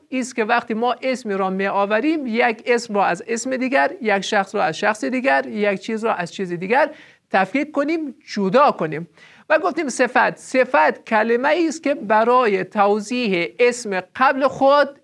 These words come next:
به کار گرفته می‌شود. هر زمانی که شما بخواید رنگ را، بخواید بو را، بخواید مزه را، بخواید اندازه را در مورد یک اسمی، در مورد یک موصوفی استفاده بکنید، توضیح بیشتر در مورد او بدهید، می‌شود صفت.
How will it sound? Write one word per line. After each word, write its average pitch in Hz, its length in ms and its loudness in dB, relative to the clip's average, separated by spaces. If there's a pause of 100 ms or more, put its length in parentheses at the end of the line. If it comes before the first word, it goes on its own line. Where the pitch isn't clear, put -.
(180)
به 226 120 -2
کار 247 240 2
گرفته 185 320 -2
می‌شود. 165 480 -4 (280)
هر 254 160 4
زمانی 254 420 2
که 262 100 -2
شما 254 260 0
بخواید 247 340 2
رنگ 240 340 0
را، 247 320 2 (100)
بخواید 196 400 -2
بو 208 220 0
را، 233 280 2
بخواید 208 440 -4
مزه 175 440 0
را، 226 200 2
بخواید 202 480 -4
اندازه 180 580 0
را 254 280 2 (420)
در 240 200 4
مورد 262 400 4
یک 277 300 0
اسمی، 233 580 -2
در 185 200 2
مورد 196 320 -2
یک 220 240 0
موصوفی 208 1000 -2
استفاده 202 600 0
بکنید، 214 500 -2
توضیح 196 480 -2
بیشتر 196 320 -2
در 185 200 -2
مورد 180 380 -4
او 185 200 -4
بدهید، 202 640 0
می‌شود 247 760 2
صفت. 202 520 0